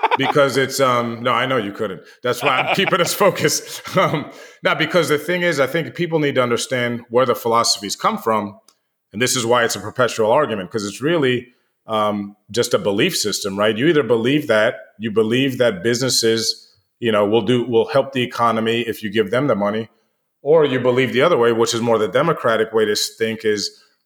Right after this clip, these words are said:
Speaker 1: no, let's bypass the businesses and give the money directly to the people because they need it, number one, and number two, they'll spend the money, which will then go to the businesses through, through
Speaker 2: Yeah.
Speaker 1: consumption.
Speaker 2: It's like
Speaker 1: So
Speaker 2: a trickle up. It's, it's, it's kind of
Speaker 1: Correct.
Speaker 2: the
Speaker 1: And you're right.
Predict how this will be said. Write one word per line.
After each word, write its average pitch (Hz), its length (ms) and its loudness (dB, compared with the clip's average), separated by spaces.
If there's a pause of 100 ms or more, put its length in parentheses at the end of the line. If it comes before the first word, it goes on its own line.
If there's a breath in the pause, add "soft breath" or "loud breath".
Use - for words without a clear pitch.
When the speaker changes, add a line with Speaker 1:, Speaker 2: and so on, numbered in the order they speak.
(120)
Speaker 1:
no, 120 320 2
let's 113 240 0
bypass 123 580 -2
the 113 80 0
businesses 117 800 0
and 104 180 -4
give 113 160 2
the 113 80 2
money 113 240 0
directly 107 400 0
to 104 100 0
the 95 100 -4
people 123 340 -2
because 98 460 -2
they 113 120 2
need 117 240 0
it, 113 140 0
number 110 240 2
one, 104 180 2
and 104 100 0
number 101 160 -4
two, 107 200 -6
they'll 101 100 0
spend 120 320 0
the 101 60 2
money, 101 240 0
which 98 220 -4
will 98 60 -8
then 98 300 -2 (160)
go 110 160 2
to 92 60 -4
the 92 80 -4
businesses 90 640 -2
through, 98 200 -2
through - 160 -8
Speaker 2:
Yeah. 127 60 0
Speaker 1:
consumption. 98 460 -2 (260 loud breath)
Speaker 2:
It's - 220 -6
like 180 100 2
Speaker 1:
So 143 140 2
Speaker 2:
a - 20 0
trickle 196 340 2
up. - 240 0
It's, 120 200 -2
it's, 131 240 -2
it's 131 240 -6
kind 147 200 0
of 165 80 4
Speaker 1:
Correct. 131 360 -4
Speaker 2:
the 135 60 -4
Speaker 1:
And 139 100 0
you're 160 120 4
right. 160 220 2